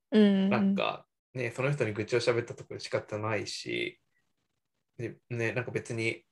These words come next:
Speaker 2: うん、それでなんか何か仕事の悩みが、ね、飲んで話したからって解決するわけじゃないんで、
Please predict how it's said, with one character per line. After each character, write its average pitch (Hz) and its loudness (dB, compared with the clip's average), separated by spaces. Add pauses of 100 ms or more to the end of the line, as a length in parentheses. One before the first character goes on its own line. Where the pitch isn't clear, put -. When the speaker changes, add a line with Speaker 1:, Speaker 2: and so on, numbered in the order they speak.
(880)
Speaker 2:
う 110 -6
ん、 - -16
そ - -4
れ 127 4
で 123 6
な 127 -4
ん - -12
か - -20
何 117 0
か 113 -10
仕 - -6
事 117 -2
の 113 -2
悩 117 2
み 139 -6 (440)
が、 110 0 (220)
ね、 110 -6
飲 120 0
ん 113 -2
で 110 0
話 117 -2
し - -20
た - -4
か - -6
ら - -4
っ - -10
て - -14
解 113 0
決 117 -4
す - -4
る 131 6
わ 127 6
け 123 -8
じ 113 -4
ゃ 107 -4
な 107 0
い - -2
ん - -16
で、 - -4